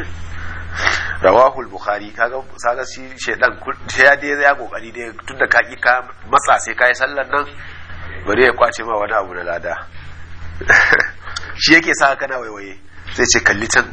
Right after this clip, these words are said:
akwai wani abu." Sai ka kalla. Wani abu za ka ji kamar wasu wasi ake ma a zuci, kamar wani ma magana.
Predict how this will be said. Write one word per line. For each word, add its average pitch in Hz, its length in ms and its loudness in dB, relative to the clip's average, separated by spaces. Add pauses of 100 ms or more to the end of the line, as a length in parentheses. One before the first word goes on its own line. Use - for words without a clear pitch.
akwai - 240 0
wani 117 140 4
abu." 101 180 0 (600)
Sai 113 160 2
ka 113 100 4
kalla. 95 420 0 (360)
Wani 139 160 8
abu 185 140 6
za 156 120 4
ka 160 120 -2
ji 147 80 -6
kamar 139 200 -6
wasu 131 200 -8
wasi 123 220 -2
ake 127 200 -6
ma 117 140 -2
a 104 40 0
zuci, 104 220 -12
kamar 110 200 4
wani 143 280 6
ma 123 100 -4
magana. 101 360 -6